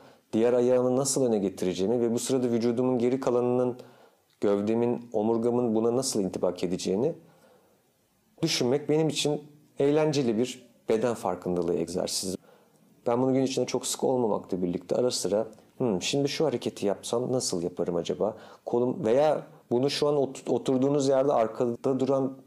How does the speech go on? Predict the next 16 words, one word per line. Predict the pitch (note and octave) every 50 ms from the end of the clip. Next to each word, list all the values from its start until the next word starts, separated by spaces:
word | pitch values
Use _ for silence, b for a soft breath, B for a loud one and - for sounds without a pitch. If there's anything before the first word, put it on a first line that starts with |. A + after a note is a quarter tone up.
| _ _
uzaktan | - A2 G#2+ A#2 A#2 A#2 - - C3+ C3
kumandaya | - - C3+ C3 C3 C3 C3 C3 B2+ C3 C3 C3 C3+ C#3 C3+ C3+ C3+ - - - _
ulaşmak | A#2+ A2+ A2+ A#2+ A#2+ - - C#3+ C3+ C3+ C3+
için | - - - C#3+ C#3 C3+ C3+ - -
ne | G#2+ G#2 G#2+
yapmanız | A#2+ B2+ B2+ - B2+ B2 B2 B2+ C3 B2+ A#2+ A2+ A2 G#2+
gerektiğini | A#2 A2+ A2+ A#2+ A#2+ - - - B2+ B2+ C3 C3+ B2 A2+
düşünerek | A#2 - - - - D3 C3+ G#2+ - - - -
de | - -
aslında, | - - - - - D#2+ D#2+ D#2 D#2+ D#2 - - - B B B B B B B B B B _ _ _ -
e, | G2 E2+ E2 E2 D2+
oynayabilirsiniz | E2+ F#2 G2 F#2+ F#2+ F#2 F2+ E2+ E2+ F2+ E2+ - - - E2+ E2 -
bu | F2 E2+
oyunu | E2+ E2+ E2+ F2
benimle | F2+ F2 F2+ F2 E2+ E2+ E2
birlikte. | F2+ E2 D#2+ - - - - E2+